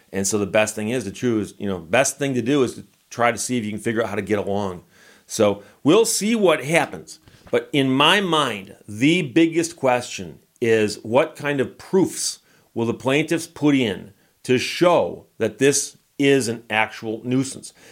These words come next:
And again, I mentioned nuisance not so long ago,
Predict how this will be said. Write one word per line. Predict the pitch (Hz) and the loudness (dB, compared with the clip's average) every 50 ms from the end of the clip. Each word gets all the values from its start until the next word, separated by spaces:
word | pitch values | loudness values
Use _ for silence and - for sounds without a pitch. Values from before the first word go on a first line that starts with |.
| - _ | -16 _
And | - 117 117 | -2 0 0
again, | 117 110 120 151 175 185 165 | 2 2 2 2 2 4 2
I | 139 123 | 2 2
mentioned | 131 139 151 143 - 120 123 123 | 2 0 -2 -2 -4 -4 -2 0
nuisance | 135 147 156 151 - 120 101 - | 2 2 2 2 0 -4 -4 -4
not | 120 127 147 - | -4 -4 -4 -2
so | - 135 113 | -2 -2 -2
long | 101 104 120 151 185 | 0 -2 -2 -2 -2
ago, | 180 120 92 85 80 | -6 -8 -8 -10 -14